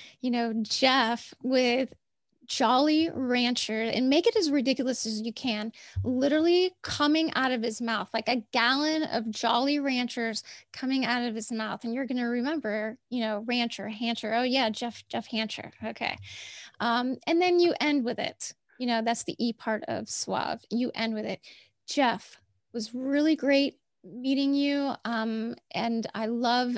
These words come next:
uh, I love that book as well. Look forward to talking to you again about other books, Jeff."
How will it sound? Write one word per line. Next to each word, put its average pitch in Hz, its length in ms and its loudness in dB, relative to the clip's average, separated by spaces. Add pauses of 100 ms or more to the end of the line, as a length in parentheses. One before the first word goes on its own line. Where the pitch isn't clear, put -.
(120)
uh, 226 500 -4
I 240 80 -4
love 247 240 0
that 247 220 0
book 247 300 -2 (300)
as 240 160 -4
well. 247 640 0
Look 247 220 -8
forward 233 400 -4
to 233 240 -6
talking 233 360 -4
to - 120 -8
you 226 80 -4
again 226 180 -6
about 220 300 -6
other 233 240 -8
books, 226 400 -8 (140)
Jeff." - 460 -6